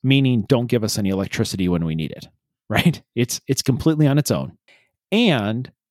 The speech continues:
they deregulated the, uh, they deregulated the entire thing. So the grid and, um, all these electric producers and everybody else can,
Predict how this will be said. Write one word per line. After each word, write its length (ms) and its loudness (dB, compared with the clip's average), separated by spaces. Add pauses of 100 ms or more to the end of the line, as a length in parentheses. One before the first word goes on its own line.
(120)
they 280 0
deregulated 1040 0 (360)
the, 440 0
uh, 140 -2
they 120 0
deregulated 840 0 (100)
the 180 2
entire 460 2
thing. 320 -4
So 160 -2
the 100 -2
grid 560 2
and, 640 -4 (140)
um, 480 -4 (220)
all 180 6
these 160 2
electric 320 0
producers 720 -6 (160)
and 100 -4
everybody 380 0
else 500 -6
can, 480 -8